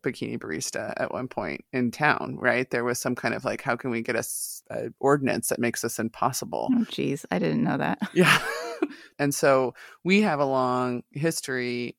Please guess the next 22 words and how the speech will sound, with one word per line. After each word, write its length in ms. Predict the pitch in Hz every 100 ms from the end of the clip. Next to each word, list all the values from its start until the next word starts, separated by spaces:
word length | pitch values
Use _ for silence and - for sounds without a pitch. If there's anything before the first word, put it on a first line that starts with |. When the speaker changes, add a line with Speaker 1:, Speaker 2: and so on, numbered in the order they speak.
| -
Speaker 1:
of 580 | 123 120 120 120 - - -
really 400 | 131 156 156 131
not 200 | 123 120
accepting 800 | 113 - 120 - 123 120 120 120 _ -
the 160 | 139 127
idea 680 | 117 117 120 113 110 98 - -
that 480 | 131 127 110 107 - _
women 580 | 135 131 123 110 107 - - -
can 300 | - 131 117
make 180 | 113 -
those 180 | 170 170
sorts 220 | 185 -
of 80 | 190
choices. 420 | 190 185 190 190
It's 160 | 165 -
really 160 | 180 175
common 300 | 160 139 139
in 80 |
Bellingham 480 | 135 120 127 123 120 - - - -
to 100 | 135
be 200 | 143 127
really 460 | 127 127 123 117